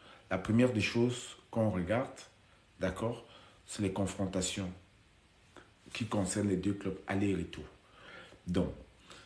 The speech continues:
si aller-retour, j'étais gagné, le reste, on ne regarde plus. Même si tu as marqué cinquante buts, j'ai marqué vingt, si j'étais gagné, d'accord,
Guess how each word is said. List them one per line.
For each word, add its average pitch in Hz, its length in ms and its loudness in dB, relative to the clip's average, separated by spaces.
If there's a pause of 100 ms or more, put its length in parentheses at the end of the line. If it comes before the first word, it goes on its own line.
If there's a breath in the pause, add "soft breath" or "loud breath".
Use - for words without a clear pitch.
si - 460 4
aller-retour, 113 640 10
j'étais 92 340 2
gagné, 92 520 4 (460)
le 101 140 2
reste, 113 260 2
on 117 80 4
ne 98 140 4
regarde 90 340 2 (140)
plus. - 320 -16
Même 113 100 0
si 117 120 -2
tu 127 100 2
as 110 60 6
marqué 95 280 0
cinquante 98 440 0
buts, 95 160 -2
j'ai 92 140 -2
marqué 95 320 -4
vingt, 104 260 -2 (840 soft breath)
si 117 200 0
j'étais 101 240 2
gagné, 92 380 4
d'accord, 95 520 -2